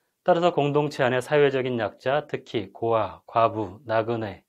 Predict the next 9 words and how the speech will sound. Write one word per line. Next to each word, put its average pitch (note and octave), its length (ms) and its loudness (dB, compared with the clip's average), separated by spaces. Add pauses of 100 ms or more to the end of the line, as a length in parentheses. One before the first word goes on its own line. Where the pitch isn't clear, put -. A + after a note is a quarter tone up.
(480)
가난한 A#2+ 520 0
자, F#2+ 260 -6 (140)
이방인들을 B2+ 800 2
배려하고 A2 720 -2 (460)
보살피는 A#2+ 720 0
윤리라 G#2 520 -6
할 C3 100 -10
수 - 140 -12
있습니다. F2 640 -10